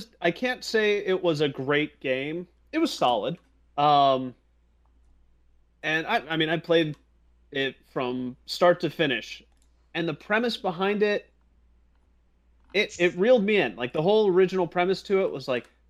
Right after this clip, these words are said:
"That's really interesting. I really like that." And then you get about halfway through the game and you just, it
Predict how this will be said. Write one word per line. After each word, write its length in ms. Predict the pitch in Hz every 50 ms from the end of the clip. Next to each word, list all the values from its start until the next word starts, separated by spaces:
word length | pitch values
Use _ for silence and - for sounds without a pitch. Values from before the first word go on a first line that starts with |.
| _ _ -
"That's 340 | 135 139 156 170 - - -
really 440 | 131 131 131 135 143 147 151 147 147
interesting. 580 | 160 175 165 - 131 107 95 - - 127 117 101
I 120 | 127 151
really 360 | 165 156 131 127 139 147 147 156
like 260 | 165 165 175 170 -
that." 240 | 131 107 80 - - _ _ _ _ _ _ _ _ _ _ _ _ _ _ _ -
And 160 | 143 160 165
then 120 | 190 214
you 80 | 220 220
get 120 | 214 220
about 260 | 214 202 196 185 -
halfway 360 | - 160 170 175 - 196 180 165
through 180 | - 180 175
the 80 | 160 151
game 340 | 135 156 156 151 147 139 139
and 80 | 135
you 100 | 139 135
just, 240 | 131 139 135 - - _ _ _ _
it 240 | - 147 139 131 -